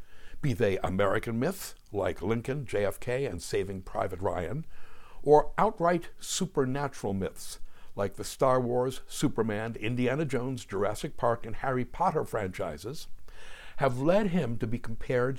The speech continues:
to the great nineteenth century Romantic era musical mythmaker himself,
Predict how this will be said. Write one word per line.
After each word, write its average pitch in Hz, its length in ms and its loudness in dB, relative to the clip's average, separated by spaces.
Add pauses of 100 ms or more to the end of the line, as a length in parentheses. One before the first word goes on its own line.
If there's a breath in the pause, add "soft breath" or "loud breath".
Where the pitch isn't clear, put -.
(120)
to - 80 -2
the 95 140 0
great 147 400 6
nineteenth 135 500 -2
century 127 400 -2
Romantic 113 600 0
era 123 240 2
musical 127 460 0
mythmaker 135 540 0
himself, - 680 -2